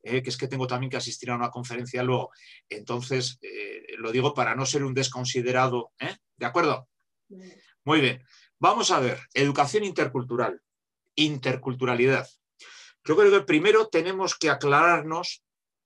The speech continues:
Speaker 1: primero creo que tenemos que aclararnos. Tengo preparado un PowerPoint, pero, eh, no sé si, eh, compartirlo o no, eh, de momento, eh, porque quizás sea mejor que, que intente explicároslo.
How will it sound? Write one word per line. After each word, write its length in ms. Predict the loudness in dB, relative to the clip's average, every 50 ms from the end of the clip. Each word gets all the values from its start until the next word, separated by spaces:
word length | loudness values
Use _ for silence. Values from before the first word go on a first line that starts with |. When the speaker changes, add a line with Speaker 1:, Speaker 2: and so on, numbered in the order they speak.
| _ _ _ _ _ _ -20 _ -12
Speaker 1:
primero 400 | -8 -6 -4 -2 -2 -2 -2 -4
creo 200 | -4 -6 -6 -6
que 100 | -6 -6
tenemos 260 | -6 -6 -6 -8 -10
que 80 | -12 -10
aclararnos. 480 | -6 -4 -2 -2 -2 -2 -4 -8 -8 _ -20 _ _ _
Tengo 240 | -6 -2 -2 -2 0
preparado 400 | 0 0 2 2 2 2 2 0
un 100 | -2 -2
PowerPoint, 580 | -2 -2 0 0 -2 -2 -2 -4 -4 -4 -8 -8
pero, 320 | -8 -6 -4 -4 -6 -8 -12
eh, 100 | -14 -12
no 140 | -10 -8
sé 160 | -6 -6 -4 -4
si, 420 | -4 -2 -2 -2 -2 -4 -8 -10 _ _ _ _ _ -14
eh, 160 | -12 -12 -8
compartirlo 840 | -6 -6 -6 -2 -2 -2 -2 -2 -2 -2 -2 -2 0 0 -2 0 0
o 80 | 0 0
no, 300 | -2 -2 -4 -4 -8 -12 -18 -18
eh, 800 | -16 -14 -12 -12 -12 -12 -12 -12 -14 -12 -12 -12 -12 -14 -16 -20 -20 -20 -20 -20
de 300 | -20 -14 -6 -6 -4 -4
momento, 640 | -4 -4 -4 -4 -6 -6 -8 -14 -16 -18 -18 _ _ _ _ _ _ _ _ _ _
eh, 220 | -12 -12 -12 -12 _ -6
porque 1040 | -6 -4 -4 -6 -10 _ -4 -2 0 2 2 2 0 0 -2 -4 -8 -10 -14 -18 -18
quizás 400 | -14 -12 -12 -10 -6 -4 -4 -4
sea 200 | -2 -2 -2 -2
mejor 340 | -2 -4 -6 -6 -6 -8 -8
que, 220 | -6 -6 -6 -6 -6
que 160 | -8 -8 -8
intente 420 | -8 -8 -8 -8 -8 -6 -6 -6
explicároslo. 760 | -6 -6 -8 -12 -12 -10 -8 -10 -10 -10 -14 -20 -20 -20 -20